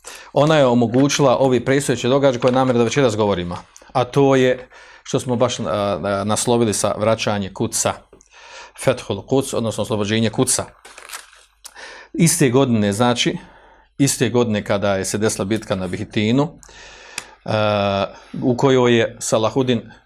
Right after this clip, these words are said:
Ejubi razbio franačku, kako su i muslimani, muslimani su prije, to smo već govorili, zvali, e, križarsku vojsku, kršćansku vojsku, njihove pohode zvali su, e, Farenč ili Franci,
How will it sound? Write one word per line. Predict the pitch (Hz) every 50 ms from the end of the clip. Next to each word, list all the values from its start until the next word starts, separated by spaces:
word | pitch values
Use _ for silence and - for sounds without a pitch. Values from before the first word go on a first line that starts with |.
| _ _
Ejubi | - 120 113 107 110 120 120 120 117 117 120 117 120 117 - - - - - - - - - - _ _
razbio | - 123 131 135 123 120 120 113 98 90 - - - - -
franačku, | - 120 123 120 113 104 - - - - 113
kako | - 117 104 -
su | -
i | 123
muslimani, | 110 107 - 117 117 120 120 117 110
muslimani | 101 95 - 120 123 131 135
su | - - 104
prije, | - 127 123 113
to | - 117
smo | - 120
već | 117 110
govorili, | 104 104 104 101 101 107 107 104 -
zvali, | - 101 101 107 113 113 113 110 104 110 113 - _ _ _ _ - -
e, | 110 101 98 98 98 - - - 113
križarsku | - - 123 110 110 101 101 - - 113 104
vojsku, | 95 104 107 110 104 - - - 156 143 - - - - - - - - - - - - - - - - - - - - - - _ _ - _ _ _ _ _ _ _ _ _ _ - - - - - - - - -
kršćansku | - 127 113 - 120 107 - - 107 104
vojsku, | 101 107 110 107 101 - -
njihove | 107 107 104 110 104 98
pohode | - 110 107 110 104 107
zvali | 98 98 107 107 104
su, | 98 - 113 107 101 - -
e, | 113 104 101 98
Farenč | - - 123 117 131 131 123 120 117 - - - - - - - _ - -
ili | 143 117 107
Franci, | 107 - 131 127 127 123 - - - -